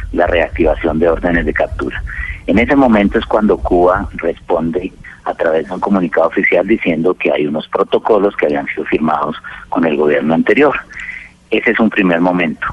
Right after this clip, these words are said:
Hay otro segundo momento en el cual, eh, y es en el día de ayer, el E L N reconoce, confiesa la autoría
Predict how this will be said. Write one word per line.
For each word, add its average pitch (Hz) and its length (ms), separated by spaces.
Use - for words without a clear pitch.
Hay 131 220
otro 135 200
segundo 92 400
momento 95 680
en 85 160
el - 100
cual, 82 480
eh, 80 420
y 87 180
es 80 120
en 92 120
el 82 100
día 80 180
de 90 140
ayer, 78 320
el 82 180
E 104 180
L 123 280
N 90 240
reconoce, 92 960
confiesa - 880
la 85 140
autoría 90 840